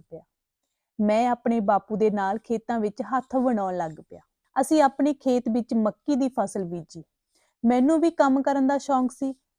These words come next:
ਪਹਿਲਾਂ ਫਸਲਾਂ ਨੂੰ ਪਾਣੀ ਲਾਇਆ ਤੇ ਖਾਦ ਪਾਈ ਤੇ ਫਿਰ ਗੋਡੀ ਕੀਤੀ। ਦਿਨੋਂ ਦਿਨ ਮੱਕੀ ਦੀ ਫਸਲ ਬਹੁਤ ਹੀ ਭਰਪੂਰ ਖੇਤ ਵਿੱਚ ਲਹਿਰਾਉਣ ਲੱਗੀ।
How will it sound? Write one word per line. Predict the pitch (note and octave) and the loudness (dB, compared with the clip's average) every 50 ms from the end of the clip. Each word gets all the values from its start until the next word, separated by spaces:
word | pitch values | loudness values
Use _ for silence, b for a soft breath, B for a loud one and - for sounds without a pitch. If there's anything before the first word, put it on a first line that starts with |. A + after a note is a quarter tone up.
| _ _ | _ _
ਪਹਿਲਾਂ | - A#3+ A#3+ B3 C#4+ D#4 D4+ | 6 6 6 6 4 2 0
ਫਸਲਾਂ | - _ C4+ G#3+ G3+ - - A#3+ A#3+ B3+ | -2 _ 0 0 0 0 -2 -2 0 0
ਨੂੰ | B3 B3 B3+ A#3+ - _ | 0 0 -2 -4 -4 _
ਪਾਣੀ | A3+ G3 F#3+ G3+ A3 A#3 | -4 -2 -2 0 0 0
ਲਾਇਆ | A#3+ A#3+ A#3 A#3+ B3 B3 B3+ | 2 2 2 4 2 2 0
ਤੇ | B3 - B3+ | 0 -2 -4
ਖਾਦ | B3 - - G#3+ G#3 G3 G3+ A#3 | -4 -4 -6 -4 -2 -2 -2 -2
ਪਾਈ | - - B3 B3 B3 | 0 2 2 2 0
ਤੇ | A#3+ - C4+ C4 | -2 -4 -4 -4
ਫਿਰ | C4 - C4+ B3+ | 0 0 0 0
ਗੋਡੀ | A3+ G3+ G3+ F#3+ F3+ D#3+ F3+ F3+ | 0 0 -2 -2 -2 -2 -6 -8
ਕੀਤੀ। | - _ D#3+ D#3+ - _ D#3+ D#3+ - _ _ _ _ _ _ - | -8 _ -12 -12 -12 _ -18 -18 -18 _ _ _ _ _ _ -2
ਦਿਨੋਂ | G3 C4 C#4 C#4 D#4+ E4+ D4+ | 2 2 4 4 4 4 2
ਦਿਨ | B3+ C4 B3 A#3+ C4 | 2 2 2 0 0
ਮੱਕੀ | B3 B3 A#3 A3+ G#3+ - _ - D4+ D4+ | 0 0 0 0 -2 -4 _ 0 0 2
ਦੀ | B3+ C#4+ C4 - B3+ | 2 0 0 0 -2
ਫਸਲ | G#3+ A3 - - B3 A#3+ | -2 -2 -2 -2 -4 -4
ਬਹੁਤ | A3 G#3 F#3 G3+ G#3 A3+ C4 - | -4 0 4 6 6 6 6 2
ਹੀ | A#3+ B3+ C4 B3 | -2 -2 -2 -2
ਭਰਪੂਰ | - _ B3+ A3+ A#3 _ C#4+ C4 A3+ G#3+ A3 A#3 - _ _ _ _ _ | 0 _ -2 -2 0 _ -2 0 0 0 -4 -6 -10 _ _ _ _ _
ਖੇਤ | _ C4 B3 A#3 A3+ - | _ 0 0 2 2 0
ਵਿੱਚ | A3 A#3 A3+ - | -2 -2 -2 -2
ਲਹਿਰਾਉਣ | A#3+ A#3 A3 G3+ A3 A#3+ A#3 G#3+ F#3+ F3+ E3+ | 0 0 0 0 0 0 0 -2 -2 -4 -6
ਲੱਗੀ। | D#3 D#3 D3+ D#3+ _ | -8 -8 -10 -14 _